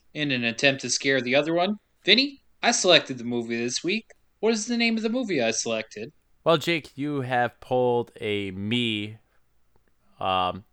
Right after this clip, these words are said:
Speaker 2: I was gonna say, like, for once, but nah, you've done it a couple of times. Uh, instead of going into chronological order like we normally do with movies, Jake Jip jumped ahead, and, uh,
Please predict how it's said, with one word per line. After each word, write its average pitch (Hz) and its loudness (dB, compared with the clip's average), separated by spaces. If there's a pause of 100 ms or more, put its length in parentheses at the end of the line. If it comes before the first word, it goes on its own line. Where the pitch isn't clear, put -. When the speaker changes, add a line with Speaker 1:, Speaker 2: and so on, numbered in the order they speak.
Speaker 2:
I 113 -4
was 113 -2
gonna 104 -4
say, 101 -2
like, 95 -4
for 101 -8
once, 92 -6
but 92 -8
nah, 95 -2
you've 104 -4
done 98 -2
it 90 -4
a 87 -8
couple 92 -8
of 92 -10
times. 90 -8 (420)
Uh, 117 2 (400)
instead 165 0
of 135 -2
going 147 2
into 127 -6
chronological 120 0
order 110 0
like 110 -4
we 107 -6
normally 107 -2
do 107 -4
with 104 -2
movies, 101 -6
Jake 143 -2
Jip 143 -2 (100)
jumped 143 0
ahead, 127 2
and, 110 -4
uh, 104 2